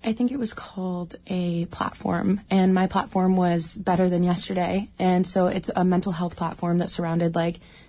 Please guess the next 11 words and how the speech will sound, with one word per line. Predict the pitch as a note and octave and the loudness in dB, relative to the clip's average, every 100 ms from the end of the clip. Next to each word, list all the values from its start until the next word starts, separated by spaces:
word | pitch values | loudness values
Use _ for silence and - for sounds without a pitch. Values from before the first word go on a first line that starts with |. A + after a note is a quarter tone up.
| - | -14
trying | - F3 F3 | -4 0 2
to | F#3 - F#3 F3+ | 0 2 2 2
bring | F3 F3+ F3 | 2 2 2
light | E3+ E3+ - - | 2 0 -4 -2
to | F3+ E3+ E3+ E3+ | 0 2 0 0
making | F3+ E3+ F#3 | 0 2 0
sure | E3+ F3 | -2 -2
others | - E3+ E3+ | -2 0 -2
are | F3 | 0
aware | E3+ E3+ E3+ E3 | 0 2 2 2
that | E3 E3 | 0 -2